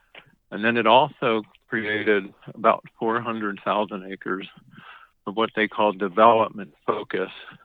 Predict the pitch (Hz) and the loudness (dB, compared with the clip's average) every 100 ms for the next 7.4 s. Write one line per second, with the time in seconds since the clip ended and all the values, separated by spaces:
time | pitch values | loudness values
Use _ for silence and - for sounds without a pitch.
0 | _ _ - - _ _ 113 110 110 101 | _ _ -20 -20 _ _ -4 0 0 0
1 | 92 - 110 110 117 113 98 - 104 92 | -4 -6 -2 0 -2 -10 -10 -6 -4 -4
2 | - 104 92 92 95 87 87 92 110 95 | -6 -10 -8 -8 -8 -8 -8 -6 -6 -8
3 | 95 85 - - - - - _ - - | -8 -10 -10 -14 -16 -20 -20 _ -20 -8
4 | 117 127 117 - 214 190 135 104 107 143 | -2 -2 -2 -2 -2 -2 -4 -4 0 -2
5 | - 127 113 107 101 117 139 135 107 107 | 0 -4 -2 -2 2 4 4 0 -6 -10
6 | - 131 135 - 113 104 107 117 123 101 | -4 -2 -2 -4 -4 0 0 0 -6 -8
7 | 92 98 92 98 | -6 -6 -6 -8